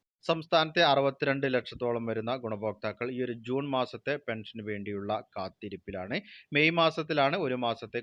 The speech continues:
കുടിശ്ശികയും ചേർത്ത് മൂവായിരത്തി ഇരുന്നൂറ് രൂപ ഓരോ ഗുണഭോക്താവിനും ലഭിച്ചത്. ക്ഷേമ പെൻഷൻ വർദ്ധിപ്പിക്കും എന്നുള്ളത് സർക്കാരിൻ്റെ ഒരു പ്രഖ്യാപിത നയമാണെന്ന് ബഹുമാനപ്പെട്ട മുഖ്യമന്ത്രി തന്നെ വ്യക്തമാക്കിയിട്ടുണ്ട്. ഘട്ടം ഘട്ടമായായിരിക്കും ഈ ഒരു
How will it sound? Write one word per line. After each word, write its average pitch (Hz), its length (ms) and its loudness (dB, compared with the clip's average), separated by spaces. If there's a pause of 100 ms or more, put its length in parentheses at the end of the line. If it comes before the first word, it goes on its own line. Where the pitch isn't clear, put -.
കുടിശ്ശികയും 110 600 -8
ചേർത്ത് 104 260 -4 (100)
മൂവായിരത്തി 110 540 -2 (140)
ഇരുന്നൂറ് 151 440 -2
രൂപ 107 240 0 (120)
ഓരോ 104 160 -6 (100)
ഗുണഭോക്താവിനും 95 800 -8
ലഭിച്ചത്. 80 400 -14 (520)
ക്ഷേമ 180 320 4 (120)
പെൻഷൻ 180 320 2 (100)
വർദ്ധിപ്പിക്കും 135 640 2
എന്നുള്ളത് 120 340 -2 (120)
സർക്കാരിൻ്റെ 107 640 -2
ഒരു 107 160 -4
പ്രഖ്യാപിത 117 640 -2 (360)
നയമാണെന്ന് 113 760 0 (360)
ബഹുമാനപ്പെട്ട 120 560 0 (120)
മുഖ്യമന്ത്രി 110 640 -4
തന്നെ 107 220 -2
വ്യക്തമാക്കിയിട്ടുണ്ട്. 95 880 -6 (440)
ഘട്ടം 139 280 2 (100)
ഘട്ടമായായിരിക്കും 127 1000 4
ഈ 123 80 0
ഒരു 113 100 -2